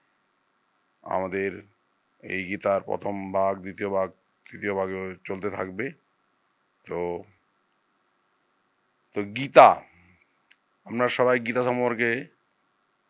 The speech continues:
জানেন, নাম শুনেছেন। গীতা হচ্ছে আমাদের হিন্দুদের সনাতন ধর্মের ধর্মগ্রন্থ। তো গীতা কথার অর্থ কি? জি আই টি এ, গীতা। G for great,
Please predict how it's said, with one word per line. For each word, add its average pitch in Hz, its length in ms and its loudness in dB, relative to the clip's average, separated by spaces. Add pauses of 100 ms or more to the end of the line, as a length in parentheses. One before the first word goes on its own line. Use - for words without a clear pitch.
(120)
জানেন, 107 400 2
নাম 107 220 -2
শুনেছেন। 107 400 -6
গীতা 104 180 -4
হচ্ছে 104 160 -4
আমাদের 101 300 -2 (540)
হিন্দুদের 104 380 -4
সনাতন 101 420 -4
ধর্মের 98 280 -4
ধর্মগ্রন্থ। 95 600 -4 (1080)
তো - 40 -4
গীতা 135 280 4
কথার 147 280 4
অর্থ 110 320 4
কি? 113 240 -8 (1500)
জি 120 340 -2 (400)
আই 139 160 12 (260)
টি 131 140 -2 (160)
এ, 85 80 -6 (520)
গীতা। 113 500 -2 (1800)
G 135 280 0
for 170 260 8
great, 123 500 10